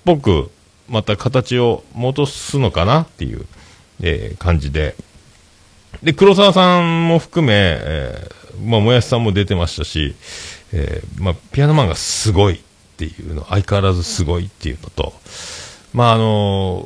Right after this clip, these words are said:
ー、まあ、黒沢さん含め三人、あの、彼らのやっぱ、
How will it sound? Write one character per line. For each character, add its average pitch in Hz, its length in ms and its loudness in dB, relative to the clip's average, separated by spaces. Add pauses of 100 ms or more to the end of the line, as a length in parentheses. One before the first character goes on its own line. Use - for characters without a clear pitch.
(100)
ー、 104 40 -8
ま 104 280 0
あ、 - 100 -16
黒 120 180 4
沢 113 180 2
さ 113 100 4
ん 110 40 6
含 107 160 -2
め 98 80 2
三 113 260 2
人、 113 280 0
あ 104 60 2
の、 98 180 0
彼 180 240 2
ら 190 140 2
の 107 100 2
や 90 80 2
っ - 20 0
ぱ、 82 320 -2